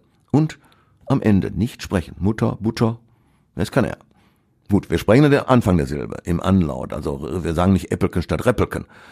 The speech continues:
Aber ansonsten gibt's kein R bei uns. Und daran werden wir erkannt. Das ist so typisch und ist auch Niederdeutsch. Kommt ja gleich noch. Pluralsuffix S. Wenn ich in Schönebeck frag: „Kinder, wie heißt die Mehrzahl von Junge?“, dann sagen die: „Jungs.“ „Wieso?“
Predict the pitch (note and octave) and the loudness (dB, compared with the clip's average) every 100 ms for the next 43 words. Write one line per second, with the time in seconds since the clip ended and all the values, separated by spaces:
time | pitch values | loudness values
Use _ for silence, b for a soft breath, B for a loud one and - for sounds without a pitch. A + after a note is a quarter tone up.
0 | B B B - G#2 D3 - A2+ G2+ D3 | B B B 2 4 4 4 4 4 2
1 | D#3+ D3+ - - C3 - - G2 F2+ F2 | 0 -4 -6 -2 -2 -2 -2 0 0 0
2 | E2 D2 G1+ C2+ - D2 E2 B2 D#3 C3+ | -2 -2 -4 -8 -10 -6 0 2 4 2
3 | C3+ - - E2 D2+ - A2+ C3 - A#2+ | 0 -2 -6 -8 -8 -6 -4 -2 -4 0
4 | C#3 C#3+ C3 C#3 D#3 - F#2 - - - | 0 2 0 2 -4 -4 -8 -8 -12 -6
5 | A2 F#2+ C2 - - - - F#2 - G#1+ | -6 -6 -12 -16 -20 -20 -12 -10 -10 -16
6 | - - - _ b b b - E3 D#3+ | -18 -18 -20 _ b b b 2 4 4
7 | C#3 C3+ - - D2+ - _ _ b b | 2 0 -4 -8 -14 -16 _ _ b b
8 | b b G2+ A2+ D3 D#3+ D3 B2+ B2+ C#3 | b b -4 0 2 2 2 -2 0 2
9 | C#3 - - - - C3 A2 A2+ B2 B2 | 2 -4 -20 -14 -4 -2 0 0 -2 -2
10 | A#2 A#2+ - A2+ A2+ A2 A#2 C#3 C3+ A#2 | 0 0 0 -2 0 -2 0 2 2 2
11 | A2 G#2 A2+ A2+ A2 A2 A2 G#2 A#2+ D3+ | 0 0 0 0 0 0 0 2 4 2
12 | - F#2+ F#2+ A2 | 0 -4 -2 -2